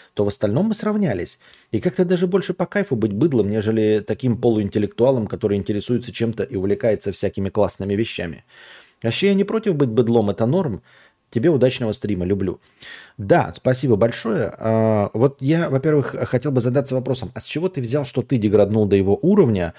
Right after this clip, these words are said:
а не то, что ты ее подтянул до какого-то тоже половины своего? Ну, условно, если ты был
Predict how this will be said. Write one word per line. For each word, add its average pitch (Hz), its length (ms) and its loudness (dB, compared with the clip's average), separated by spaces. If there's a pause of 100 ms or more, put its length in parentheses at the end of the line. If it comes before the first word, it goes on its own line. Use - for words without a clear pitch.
(300)
а 101 300 2
не 107 140 2
то, 156 120 -2
что 135 180 -2
ты 139 120 -2
ее 107 240 4
подтянул 139 540 0
до 110 120 0
какого-то 123 580 0
тоже 95 540 0 (320)
половины 113 400 2
своего? 104 320 0
Ну, 147 140 0
условно, 117 420 -2
если 98 200 -8
ты 101 140 -8
был 92 300 -8